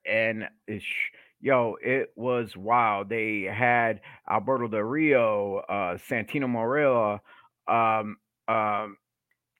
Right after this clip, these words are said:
my mind's going blank, uh, Rob Van Dam, <laughs> uh, Fa-, uh, Dirty Dango, Ricardo Rodriguez, and a whole host of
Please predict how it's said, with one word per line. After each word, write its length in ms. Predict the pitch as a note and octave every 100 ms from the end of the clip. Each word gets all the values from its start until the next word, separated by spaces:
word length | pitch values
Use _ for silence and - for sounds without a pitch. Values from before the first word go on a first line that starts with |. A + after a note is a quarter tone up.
| _ _ _ _ _ _ -
my 100 | A#2+
mind's 260 | C3+ C3+
going 160 | C#3+ C#3
blank, 140 | C#3
uh, 120 | C#3 C3
Rob 340 | D3+ F#3 F#3+
Van 240 | G#3 G#3 F#3+
Dam, 880 | G#3 G#3 F3 D3 G3 F3 G3+ F#3 -
<laughs> 40 |
uh, 220 | C#3+ C#3+ C3+
Fa-, 320 | E3+ D#3+ - C3+
uh, 240 | C3+ B2 - -
Dirty 280 | E3+ F3+ F#3
Dango, 760 | F#3+ G#3+ G#3 F3+ D3+ C3 A#2+
Ricardo 360 | A#2 A#2+ D3+ D3+
Rodriguez, 540 | D#3 D3+ E3 D#3 C3
and 140 | A#2 B2+
a 140 | B2
whole 220 | B2+ D#3
host 300 | C3 C#3+ -
of 140 | B2+